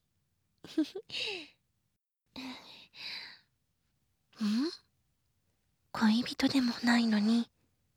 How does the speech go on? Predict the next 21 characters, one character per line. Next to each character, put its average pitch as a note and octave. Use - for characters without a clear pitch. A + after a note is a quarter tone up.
こ -
う G3+
い G#3
う -
こ G#3+
と G3
す -
る F#3+
の F#3
は F3+
照 -
れ G#3
る？ B3
そ -
っ B3+
か。 G3+
<laughs> -
君 G#3+
は A3+
結 A#3+
構、 -